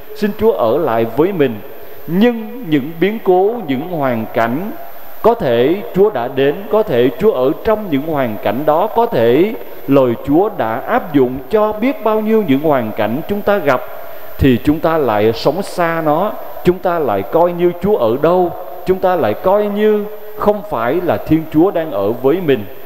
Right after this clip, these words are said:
Thưa anh chị em, chỉ khi nào anh chị em và tôi đặt tất cả lòng tin, và lúc đó chúng ta mới có thể nhận thấy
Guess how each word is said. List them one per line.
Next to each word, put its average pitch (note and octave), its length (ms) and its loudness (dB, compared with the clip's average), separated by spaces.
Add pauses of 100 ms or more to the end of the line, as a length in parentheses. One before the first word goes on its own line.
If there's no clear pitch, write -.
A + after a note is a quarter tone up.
(220)
Thưa E3+ 120 4
anh D#3+ 260 0
chị G#2+ 180 2
em, C3+ 360 2 (400)
chỉ E3+ 260 4
khi A#3+ 260 -2
nào C#3 300 2
anh F3 180 -2 (100)
chị C3 140 2
em F#3 200 4 (100)
và A2+ 140 2
tôi F#3+ 460 2 (320)
đặt - 380 -4
tất A3+ 240 -2
cả A#2 220 -2
lòng B2 360 0 (140)
tin, A3 240 2 (360)
và A#2 240 0
lúc A#2+ 340 0
đó D#3+ 340 -2 (240)
chúng E3+ 120 2
ta D3+ 260 -2
mới D3+ 140 0
có F3+ 160 2
thể A#2 320 0
nhận F#2+ 300 2
thấy C3 220 4